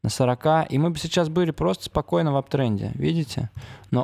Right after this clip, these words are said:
он шёл вот такими памп-и-дампами, то есть мини-бычий, мини-медвежий рынок. Щас опять памп-и-дамп.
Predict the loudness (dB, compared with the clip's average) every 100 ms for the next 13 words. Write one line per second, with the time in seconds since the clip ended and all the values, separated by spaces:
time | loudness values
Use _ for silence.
0 | 2 2 2 0 2 2 2 0 -2 2
1 | 0 2 2 2 2 2 2 2 0 2
2 | 0 2 2 2 2 0 2 2 2 2
3 | 2 0 0 2 2 0 0 0 0 0
4 | 0 0 0 0 -2 -4 -4